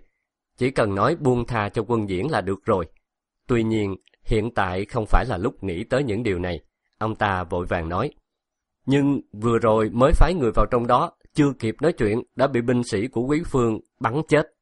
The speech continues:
Nói xong, âm thầm suy nghĩ, không ngờ huấn luyện viên của Long Ảnh lại lợi hại như vậy. Rốt cuộc, hắn là ai? Tần Vô Sơ nghĩ thầm,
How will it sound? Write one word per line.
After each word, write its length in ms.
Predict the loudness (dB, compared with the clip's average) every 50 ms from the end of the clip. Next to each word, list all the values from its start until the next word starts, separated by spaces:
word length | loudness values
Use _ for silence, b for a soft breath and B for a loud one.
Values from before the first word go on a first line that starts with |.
| _ _ _ _ b b b b b b b b b b b _ -4
Nói 200 | -2 -2 -2 -2
xong, 340 | -2 -2 -2 -2 -2 -4 -10 -12 _ _ _ _ -6
âm 200 | -4 -2 -2 -2
thầm 260 | -2 -4 -4 -4 -6
suy 200 | -6 -4 -4 -4
nghĩ, 260 | -4 -4 -6 -6 -8 -10 _ _ _ _ _ _ _ _
không 340 | -8 -4 -2 0 0 2
ngờ 260 | 2 2 0 0 -2 -2
huấn 180 | -2 -2 0 0
luyện 180 | 0 0 -2 -2
viên 240 | 0 0 0 0
của 140 | 0 -2 -2
Long 180 | 0 0 -2 -4
Ảnh 240 | -6 -6 -6 -6 -8 -8 -2
lại 160 | 0 0 0
lợi 260 | 2 0 0 -2 -2
hại 220 | -2 -2 -4 -2 -2
như 140 | -2 -2 -2
vậy. 220 | -4 -8 -8 -10 _ _ _ _ _ _ _ _ _ -2
Rốt 160 | 0 2 2 2 2
cuộc, 220 | 2 2 0 0 _ _ _
hắn 240 | -10 -4 -2 0 2
là 140 | 2 2 0
ai? 340 | 0 0 -2 -2 -2 -2 -4 _ _ _ _ _ _ _ _ _ _ _ _ _ _ _ _ _ 0
Tần 240 | 0 0 0 0 -2
Vô 140 | -2 -2 -2
Sơ 240 | -2 0 0 0 0
nghĩ 220 | 0 -2 -4 -4
thầm, 280 | -6 -6 -6 -6 -8 -8